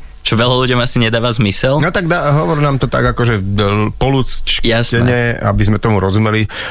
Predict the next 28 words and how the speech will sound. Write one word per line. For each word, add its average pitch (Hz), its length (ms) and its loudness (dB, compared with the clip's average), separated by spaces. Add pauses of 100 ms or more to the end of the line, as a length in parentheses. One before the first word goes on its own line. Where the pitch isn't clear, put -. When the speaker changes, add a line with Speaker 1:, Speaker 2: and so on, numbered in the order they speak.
Speaker 2:
Čiže 120 220 2
horizontálne 139 640 2
chápem 127 460 -2
tak, 120 220 0
že 113 100 2
balón 120 480 2
vyletí 110 600 0
z, 95 260 -2 (340)
zo 95 140 2
Zeme 120 380 0
niekam 107 420 0
strašne 92 420 -2
vysoko. 131 540 0 (280)
Speaker 1:
On 117 120 0
sa 120 140 0
v 110 260 0
jednej 113 180 0
tlakovej 107 720 0 (520)
výške 139 680 0
udržuje 98 480 0
Speaker 2:
Mhm. 98 40 -4
Speaker 1:
dlhodobo. 95 440 -2 (180)
Speaker 2:
Mhm. 107 160 2
Speaker 1:
Čiže 104 220 2
dokáže 110 380 0
letieť 101 360 0
napríklad 95 480 -2
mesiace. 95 560 -2